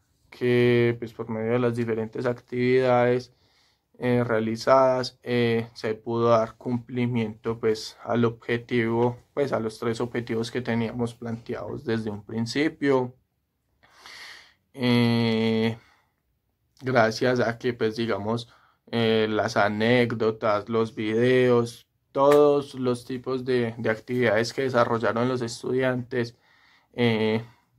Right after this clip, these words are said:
daban soporte para poder decir que se cumplió el objetivo,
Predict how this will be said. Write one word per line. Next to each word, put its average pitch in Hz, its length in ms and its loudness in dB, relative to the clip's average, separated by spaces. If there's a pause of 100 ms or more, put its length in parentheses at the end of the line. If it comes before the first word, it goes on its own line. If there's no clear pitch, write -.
daban 123 640 4
soporte 143 1000 2 (480)
para 117 760 6 (360)
poder 123 400 0
decir 123 320 -4
que 127 100 -6
se 117 160 -2
cumplió 120 420 -4
el 117 120 2
objetivo, 135 760 0